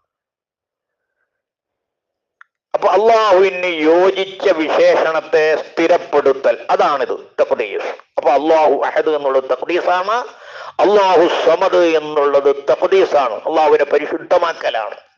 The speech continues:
എന്നാൽ ലം യലിദ് വലം യൂലദ് വലം യകുൽ ലഹു കുഫുവൻ അഹദ് എന്നീ ആയത്തുകൾ തസ്ബീഹാണ്.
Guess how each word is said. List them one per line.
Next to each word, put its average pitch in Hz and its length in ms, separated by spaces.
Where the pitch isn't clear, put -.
എന്നാൽ 170 640
ലം 240 500
യലിദ് 233 800
വലം 220 480
യൂലദ് 208 680
വലം 196 680
യകുൽ 190 460
ലഹു 175 520
കുഫുവൻ 165 580
അഹദ് 143 460
എന്നീ 214 440
ആയത്തുകൾ 143 920
തസ്ബീഹാണ്. - 760